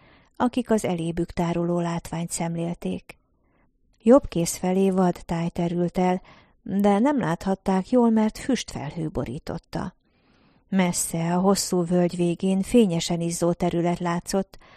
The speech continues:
amelyen jókora buborékok képződtek.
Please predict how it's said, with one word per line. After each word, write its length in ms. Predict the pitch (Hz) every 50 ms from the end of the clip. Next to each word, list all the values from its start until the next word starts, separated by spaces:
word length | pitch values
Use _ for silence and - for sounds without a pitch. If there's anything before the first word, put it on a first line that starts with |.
| - - - - - -
amelyen 420 | - 220 220 214 208 208 202 202
jókora 460 | 208 254 285 262 - - 185 180 180 180
buborékok 680 | 170 175 165 170 170 165 165 165 - - 165 165 -
képződtek. 840 | - - 165 165 175 - - 160 165 _ - - 170 - - -